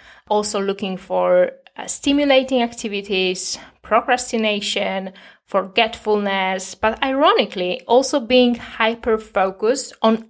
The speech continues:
interesting activities. Examples of impulsivity include, well, just making <laughs> impulsive decisions and impulsive behaviors like overeating, overspending, substance use,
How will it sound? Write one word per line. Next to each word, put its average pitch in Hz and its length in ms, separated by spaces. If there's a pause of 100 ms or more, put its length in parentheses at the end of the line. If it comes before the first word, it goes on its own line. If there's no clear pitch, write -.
interesting 226 840 (160)
activities. - 760 (260)
Examples 381 540
of 262 280 (100)
impulsivity 254 1000 (220)
include, 247 500 (300)
well, 190 340
just - 380
making 208 340
<laughs> - 40
impulsive 247 520
decisions 254 1000
and 180 360 (280)
impulsive 190 600
behaviors 214 800
like 175 320
overeating, 208 800
overspending, 185 1080
substance - 680
use, 185 420